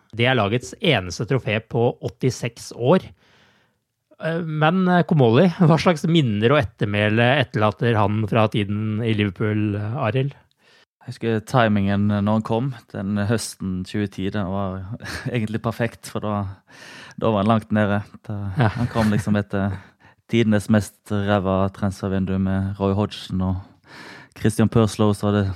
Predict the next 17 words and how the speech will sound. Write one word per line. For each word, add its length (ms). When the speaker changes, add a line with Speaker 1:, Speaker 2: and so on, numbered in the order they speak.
Speaker 2:
spilt 320
Football 260
Manager, 460
hentet 500
Milan 300
Jovanovic, 500
Joe 160
Cole, 320
kjøpt 400
Christian 340
Paulsen, 640
eh, 220
Brad 260
Jones 360
og 160
Paul 240
Konchesky. 540